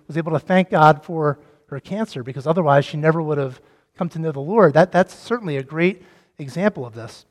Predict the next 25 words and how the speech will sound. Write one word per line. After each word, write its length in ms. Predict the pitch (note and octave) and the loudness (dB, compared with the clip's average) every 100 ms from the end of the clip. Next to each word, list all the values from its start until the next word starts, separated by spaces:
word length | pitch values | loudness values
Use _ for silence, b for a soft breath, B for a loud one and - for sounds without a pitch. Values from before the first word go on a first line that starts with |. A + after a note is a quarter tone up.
| _ _ _ _ _ _ - | _ _ _ _ _ _ 4
But 80 | |
w-, 180 | A3 A3 | 6 4
of 140 | A3+ - | -2 0
course, 240 | C#4 C4+ | 0 2
we 80 | G3+ | 8
also 340 | G3+ D4 A3 | 8 8 6
acknowledge 360 | F3 D#3+ F3 F#3+ | 6 6 6 6
that 80 | E3 | 4
this 180 | F#3 F3 | -6 -8
is 120 | C#3+ | 2
not 320 | F3+ G#3 G#3 b b b | 8 8 6 b b b
always 400 | A#3+ D#4+ G#3+ - | 2 6 6 4
the 100 | C3+ | -6
case. 400 | C#3 A#2 - - | -12 -14 -16 -12
And 120 | D#3+ | -4
you 80 | F3 | 4
may 160 | G3+ D4 | 8 8
be 120 | A3 | 8
here 180 | F#3+ F#3+ | 6 6
today, 380 | F#3+ F3 G3 | 6 8 8
and 100 | B3 | 8
you 60 | A#3 | 6
might 220 | B3 B3+ | 8 6
be 80 | B3+ | 4
suffering 640 | - D4 D4+ F#3+ E3+ G#3 | 4 4 6 4 4 4